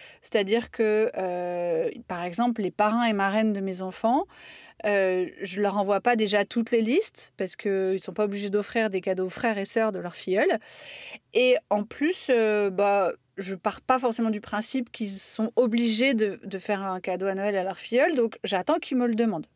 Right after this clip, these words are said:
La plupart du temps, ils me le demandent, mais eux, par exemple, je leur envoie pas en préventif. Je vais envoyer à la famille,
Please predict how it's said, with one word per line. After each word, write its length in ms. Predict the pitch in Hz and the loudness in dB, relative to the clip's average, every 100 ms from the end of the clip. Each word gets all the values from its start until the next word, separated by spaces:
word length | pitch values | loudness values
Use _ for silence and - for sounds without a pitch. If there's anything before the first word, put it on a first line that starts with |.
| _ | _
La 140 | 185 175 | -8 -8
plupart 260 | 196 220 | 0 0
du 120 | 220 214 | 0 0
temps, 120 | 247 | -2
ils 100 | 220 | -2
me 120 | 185 | -4
le 60 | 175 | -4
demandent, 380 | 202 269 349 | 0 2 2
mais 160 | 247 214 - - - _ - | 2 0 -4 -20 -20 _ 2
eux, 80 | 339 | 4
par 160 | 285 | 4
exemple, 260 | 233 240 320 | 4 2 2
je 80 | 247 | 0
leur 120 | 208 | -2
envoie 220 | 202 196 | -2 -4
pas 100 | 247 | -2
en 80 | 247 | -2
préventif. 500 | - 220 220 - - _ _ _ - - - - 214 | -2 -2 -4 -8 -20 _ _ _ -20 -20 -20 -8 -2
Je 100 | 220 | 2
vais 80 | |
envoyer 400 | 254 254 254 233 | 4 4 4 4
à 60 | 220 | 2
la 100 | 185 | 0
famille, 600 | - 202 175 220 427 220 | -2 -4 -2 0 2 0